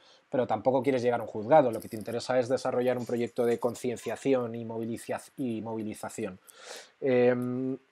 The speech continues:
desde nuestra experiencia no hay nada que movilice más que un documento oficial, incluso que una imagen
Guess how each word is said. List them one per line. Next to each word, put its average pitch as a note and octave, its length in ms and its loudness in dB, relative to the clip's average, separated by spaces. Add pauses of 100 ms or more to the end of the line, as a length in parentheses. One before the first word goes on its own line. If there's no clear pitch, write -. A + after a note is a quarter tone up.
(120)
desde C3+ 340 6
nuestra C3+ 360 2
experiencia D3 600 4
no E3+ 80 6
hay E3+ 80 6
nada E3 240 6
que D#3 80 2
movilice D3+ 540 4
más F3 400 0 (480)
que C3+ 180 4
un C#3+ 160 2
documento C3+ 1120 6
oficial, D3+ 640 4 (360)
incluso D#3+ 720 4 (640)
que C#3+ 140 6
una D3+ 180 8
imagen E3+ 640 4